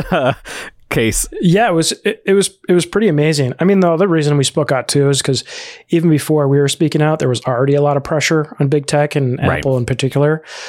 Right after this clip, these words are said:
Speaker 2: So kind of the, we, we sensed the way the winds were going, and we're like, "Okay,
Speaker 1: There's some
Speaker 2: like,
Speaker 1: safety.
Speaker 2: we can speak
Speaker 1: Yeah.
Speaker 2: out about this, and yeah, there's gonna be some safety in the press."
Speaker 1: And that feels, so, like, Sherlocking was a well-known term.
Speaker 2: Yeah.
Speaker 1: But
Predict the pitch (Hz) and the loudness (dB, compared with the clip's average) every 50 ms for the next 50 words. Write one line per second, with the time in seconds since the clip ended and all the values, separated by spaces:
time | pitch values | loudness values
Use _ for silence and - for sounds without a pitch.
0 | - - - - - 170 165 - 185 185 180 160 160 151 139 147 - - 165 156 | -16 -18 -12 -4 -4 -2 -2 0 0 0 2 2 2 0 0 -2 -4 -4 0 0
1 | 160 160 156 - - - - _ - 156 151 156 147 - - 196 190 180 - - | 0 0 0 -4 -16 -16 -12 _ 0 2 2 2 2 2 0 0 0 0 -2 -2
2 | 175 151 139 139 147 143 139 139 139 131 139 120 123 135 131 135 139 131 139 143 | -2 0 0 0 0 0 2 0 0 0 0 0 0 0 2 2 2 2 0 0
3 | 143 147 143 147 147 147 151 147 - 180 151 135 135 131 131 131 - 160 151 - | 0 0 2 2 0 0 -2 -4 -4 -2 0 0 2 0 0 -2 -2 -4 -2 -2
4 | - 123 113 110 104 98 - - _ - - - 107 98 - - 117 107 92 - | -2 -2 -2 -4 -6 -8 -12 -20 _ -20 -6 -4 -2 -2 0 0 -2 -2 0 0
5 | - 104 95 - - - 95 87 76 147 156 170 - 180 156 - 202 175 151 143 | -2 -2 -2 -2 -2 -2 -2 0 0 0 0 2 0 0 0 0 0 0 0 0
6 | 151 139 139 139 135 143 139 135 135 - 143 127 123 120 - - - - - _ | 0 0 0 0 0 0 -2 -2 -2 -2 -2 -2 0 -2 -2 -2 -4 -6 -4 _
7 | 165 143 127 131 135 131 139 - - 151 131 123 123 127 151 147 139 151 147 147 | -2 0 0 0 0 0 -2 -2 -2 -2 0 0 2 2 0 2 2 2 0 0
8 | 139 - 151 139 - - 156 147 131 - - 131 123 113 120 107 - - - - | 0 0 0 0 0 0 0 0 0 0 0 0 0 0 -2 -4 -4 -8 -8 -8
9 | - 107 - - - - - _ - - - - - 170 180 202 247 277 - - | -6 -6 -4 -4 -6 -6 -10 _ -18 -18 -14 -6 -2 0 0 0 0 -2 -4 0
10 | - 196 208 202 196 185 - - - - _ _ - - - 196 190 190 175 - | 2 2 4 4 2 2 0 -2 -4 -8 _ _ -4 -2 0 2 2 0 0 -2
11 | - - 240 269 196 135 - - 120 113 110 104 101 95 98 101 92 92 90 82 | -2 0 2 2 0 0 0 0 0 2 2 2 2 2 2 2 2 2 0 0
12 | 80 78 - - 120 87 73 - 87 - - - - - - 135 135 117 - - | 0 0 -2 -2 -2 -2 -4 -6 -10 -10 -16 -20 -8 -4 -2 -2 -2 -2 -6 -10
13 | - - - 127 120 113 - | -8 -4 -2 0 0 0 -4